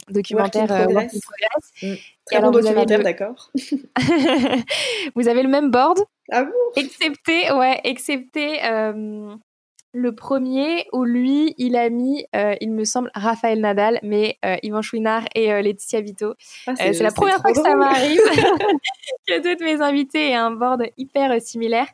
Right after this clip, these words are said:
Speaker 1: Euh, mais du coup, ça prouve bien de la pertinence de, euh, ce qu'ils apportent, euh,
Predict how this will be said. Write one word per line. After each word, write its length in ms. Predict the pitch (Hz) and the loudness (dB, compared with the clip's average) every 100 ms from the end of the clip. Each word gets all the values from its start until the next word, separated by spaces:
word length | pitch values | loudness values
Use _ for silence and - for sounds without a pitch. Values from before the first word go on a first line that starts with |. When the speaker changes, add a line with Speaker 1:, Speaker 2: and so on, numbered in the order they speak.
| - - - - | -14 -20 -18 -6
Speaker 1:
Euh, 200 | 202 202 | -2 -2
mais 120 | 202 196 | -2 -4
du 100 | 208 | -8
coup, 100 | - | -6
ça 160 | 220 | -4
prouve 180 | 196 208 | -4 -6
bien 140 | 208 | -4
de 60 | 220 | -2
la 120 | 196 | -2
pertinence 480 | 185 196 - 208 202 | -2 -8 -8 -8 -6
de, 120 | 196 | -4
euh, 260 | 196 175 190 190 196 202 | -4 -4 -8 -10 -14 -14
ce 80 | 196 | -16
qu'ils 160 | - 202 | -10 -4
apportent, 380 | 196 214 214 208 | -4 -4 -6 -4
euh, 140 | 190 | -4